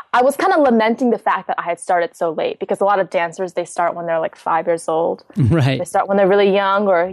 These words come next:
Speaker 1: you know, maybe you've heard about, like, someone who started coding when they were, you know, eleven or something. And I was kinda like, "Man, I really wish I had started when I was younger." Um, and my friend said something to me, my friend who has seen a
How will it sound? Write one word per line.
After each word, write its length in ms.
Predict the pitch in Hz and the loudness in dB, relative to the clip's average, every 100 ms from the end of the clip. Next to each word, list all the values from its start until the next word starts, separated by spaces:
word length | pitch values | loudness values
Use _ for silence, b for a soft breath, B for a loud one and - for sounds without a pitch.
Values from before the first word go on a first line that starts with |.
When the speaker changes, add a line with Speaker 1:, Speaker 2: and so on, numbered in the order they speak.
| 196 | -2
Speaker 1:
you 60 | 185 | 0
know, 100 | 175 | 2
maybe 280 | 180 175 180 | 0 0 0
you've 180 | 180 175 185 | -2 -2 -2
heard 120 | 175 | 0
about, 200 | 175 165 - 170 | 0 -2 -2 -4
like, 120 | 165 - - | -6 -12 -10
someone 300 | 185 170 175 | -6 -6 -6
who 40 | 180 | -4
started 180 | 170 170 - | -4 -4 0
coding 240 | 156 175 | 0 0
when 120 | 175 160 | -2 -2
they 80 | 160 | -2
were, 180 | 160 170 - | -2 -4 -6
you 120 | 196 | -6
know, 100 | 170 170 | -4 -2
eleven 320 | 165 160 170 | 0 0 -2
or 100 | 180 175 | -4 -4
something. 440 | 170 165 - 170 202 B B B B B | -6 -4 -4 -4 -6 B B B B B
And 160 | 214 214 220 | -2 2 2
I 60 | |
was 260 | 214 214 - | 4 2 -2
kinda 160 | 220 214 | -4 -2
like, 100 | 202 | -2
"Man, 220 | 233 294 277 | -4 -2 0
I 60 | |
really 300 | 220 233 262 | 2 2 2
wish 280 | 208 247 269 | 2 0 2
I 60 | 208 | -2
had 80 | |
started 340 | - 202 254 226 | 0 0 0 0
when 140 | 185 170 | -4 -6
I 40 | |
was 120 | 170 170 202 | -8 -6 -4
younger." 280 | 262 - - b b b b b b _ 196 | -4 -6 -12 b b b b b b _ -2
Um, 180 | 190 185 180 - _ _ _ _ - | -2 -2 -8 -18 _ _ _ _ -6
and 160 | 214 214 | -4 -4
my 40 | 294 | -4
friend 340 | 277 294 285 | -2 -2 -2
said 300 | - 269 277 | 0 0 0
something 340 | 196 180 165 170 - | -6 -6 -10 -12 -14
to 80 | |
me, 160 | 165 170 | -12 -10
my 120 | 175 - | -12 -6
friend 220 | 190 190 | -4 -4
who 220 | 180 175 | -6 -6
has 240 | 175 165 - - | -8 -12 -18 -10
seen 200 | 196 | -4
a 60 | 185 | -2